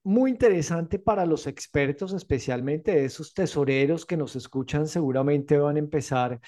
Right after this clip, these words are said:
a estar muy contentos, deben tener una sonrisa grande en su cara en este momento, sabiendo que tú que eres un experto en la materia, vas a hablar sobre el particular. Pero usted, querido oyente, que no es un experto, que no es un tesorero,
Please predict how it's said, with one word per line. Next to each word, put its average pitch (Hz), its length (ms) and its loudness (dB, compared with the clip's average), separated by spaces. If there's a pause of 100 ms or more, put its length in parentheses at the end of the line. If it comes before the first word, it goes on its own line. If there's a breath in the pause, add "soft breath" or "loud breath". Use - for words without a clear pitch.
(440 loud breath)
a 135 100 2
estar 147 320 4
muy 180 480 6
contentos, 151 580 0
deben 147 220 2
tener 160 160 0
una 143 140 -2
sonrisa 139 500 -4
grande 151 320 0
en 151 40 -2
su 156 140 -10
cara 127 200 -2
en 131 40 -4
este 131 160 -6
momento, 170 360 0
sabiendo 147 360 2
que 170 120 -2
tú 139 180 -4
que 143 80 -2
eres 143 180 0
un 160 120 0
experto 156 420 -2
en 160 80 0
la 160 80 -2
materia, 160 500 2
vas 127 300 0
a 131 40 0
hablar 135 220 2
sobre 139 260 -2
el 139 60 -4
particular. 170 560 -4 (440 soft breath)
Pero 220 180 10
usted, 208 380 4
querido 165 360 4
oyente, 160 440 0
que 127 160 -8
no 127 80 -2
es 120 140 -6
un 143 100 0
experto, 143 720 2
que 120 140 -6
no 117 80 -2
es 113 140 -6
un 123 100 -4
tesorero, 131 640 0